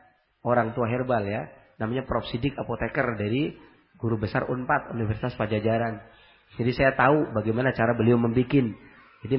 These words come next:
saya rasa aman, kemudian saya beli, saya minum. Kemudian ditanya oleh teman-teman Roja, "Ini Abu Muhammad minum ini fungsinya apa?" Buat lelaki, pertama, itu kan gambarnya perempuan tuh. Ya, pertama,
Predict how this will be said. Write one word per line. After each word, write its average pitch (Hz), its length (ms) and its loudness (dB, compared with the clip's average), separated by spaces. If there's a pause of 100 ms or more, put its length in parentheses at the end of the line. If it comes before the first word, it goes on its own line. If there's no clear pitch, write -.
(120)
saya 117 240 2
rasa 117 160 0
aman, 139 400 2
kemudian 117 240 0
saya 113 160 0
beli, 123 240 2
saya 143 160 0
minum. 151 360 2 (760)
Kemudian 127 280 0
ditanya 214 440 2
oleh 180 160 2
teman-teman 165 360 0
Roja, 147 280 2 (560)
"Ini 202 520 -2
Abu 127 160 -4
Muhammad 156 520 -2
minum 147 240 4
ini 170 160 0
fungsinya 156 480 -2
apa?" 123 400 -6 (400)
Buat 120 240 2
lelaki, 135 720 0
pertama, 131 480 2
itu 165 80 -2
kan 190 160 0
gambarnya 147 320 4
perempuan 170 400 2
tuh. 123 160 0 (1400)
Ya, 120 240 -2
pertama, 151 480 6